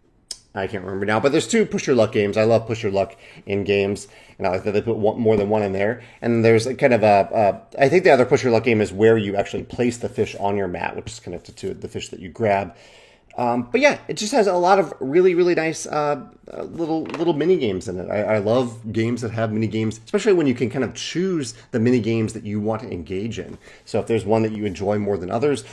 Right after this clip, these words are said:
or if they're cards that incentivize you to push towards certain mini games over others, I think that's awesome. And I've really enjoyed my play of, or my plays of Namiji so far. That's Namiji at number six. We're in the top five here,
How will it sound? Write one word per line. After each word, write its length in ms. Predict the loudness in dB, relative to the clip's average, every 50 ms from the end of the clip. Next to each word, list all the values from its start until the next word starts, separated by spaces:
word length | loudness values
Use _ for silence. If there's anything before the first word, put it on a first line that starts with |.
| -4
or 100 | -2 -2
if 60 | -2 0
they're 100 | -2 -4
cards 300 | -2 0 -2 -2 0 -2
that 140 | -2 -2
incentivize 760 | -2 -2 -4 -4 -6 -6 -4 -2 -2 0 2 2 2 2 0 -2
you 120 | -4 -6
to 180 | -4 -2 -2 -2
push 400 | -2 -4 -10 -8 -8 -8 -8 -8
towards 440 | -10 -6 -2 -2 -2 -2 -2 -6 -14 -18 -20 -20 -18
certain 320 | -12 -8 -6 -6 -4 -4
mini 140 | -2 -2 -2
games 260 | -2 -2 -4 -4 -4
over 180 | -6 -6 -4 -4
others, 380 | -4 -2 -4 -4 -6 -6 -10 -16 _
I 60 | -12 -10
think 140 | -8 -8
that's 160 | -8 -6 -4 -4
awesome. 320 | -4 -4 -4 -6 -8 -8 -8 -10 -12 -18 -20 -18 -8
And 80 | -4 0
I've 180 | 0 2 2
really 160 | 2 0 0 0
enjoyed 220 | 0 -2 -4 -4
my 60 | -4
play 340 | -6 -6 -6 -6 -6 -6 -6
of, 300 | -6 -6 -6 -8 -8 -12 -18 -20 -14 -6
or 60 | -4
my 120 | -2 -2
plays 340 | -2 -2 -2 -2 -2 -2 -4
of 80 | -6 -10
Namiji 420 | -10 -10 -10 -12 -12 -14 -18 -18
so 160 | -18 -18 -16
far. 180 | -12 -12 -12 -12 -12 -18 _ _ _ _ _ _ _ _ -8 -6 -6 -4
That's 160 | -6 -6 -8 -8
Namiji 540 | -8 -6 -4 -4 -4 -4 -4 -6 -8 -10 -10
at 60 | -8
number 200 | -10 -10 -12 -12
six. 440 | -12 -10 -10 -10 -10 -10 -12 -12 -12 -14 -14 -18 -18 -20 -20 -20 -20 -20 -20 -20 -20 -20 -20 -12 -4 0 2 2 2 0 -4 -8 -12 -16 -20 -16 -4 2
We're 80 | 4 6
in 60 | 6
the 60 | 6 6
top 240 | 6 6 4 6
five 300 | 6 6 8 8 8 6
here, 340 | 2 -2 -2 0 0 -2 -4